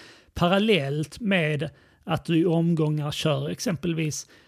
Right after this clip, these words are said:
trafikannonser, eller om det är så att ni har mycket evenemang, att du vid sidan om din gilla-markeringskampanj även kör evenemangskampanjer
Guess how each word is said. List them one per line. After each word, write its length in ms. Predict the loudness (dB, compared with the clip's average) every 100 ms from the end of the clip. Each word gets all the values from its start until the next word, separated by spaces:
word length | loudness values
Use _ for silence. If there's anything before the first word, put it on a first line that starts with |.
| _ _
trafikannonser, 1400 | -2 0 2 2 2 0 0 0 0 -2 -2 -2 -2 -4
eller 220 | -4 -2
om 140 | -2 -4
det 60 |
är 60 | -4
så 220 | -2 -2
att 100 | -2
ni 80 | -2
har 120 | -2
mycket 320 | -2 -4 -4
evenemang, 800 | -2 0 0 2 0 -2 -2 -4 -6
att 160 | -8
du 80 | -6
vid 140 | -6 -4
sidan 480 | -2 0 -2 -2
om 300 | -2 -2 -2 -6 -14 -20 -18 -2
din 320 | 0 2 0
gilla-markeringskampanj 1600 | 0 2 4 2 0 -2 -2 -2 -2 -6 -6 -6 -4 -4 -2 -4 -4
även 340 | -4 -2 -4
kör 400 | -4 -4 -4 -6 -10 -20 _ _
evenemangskampanjer 1400 | -2 0 0 -2 -2 -4 -8 -8 -8 -6 -8 -6 -8 -8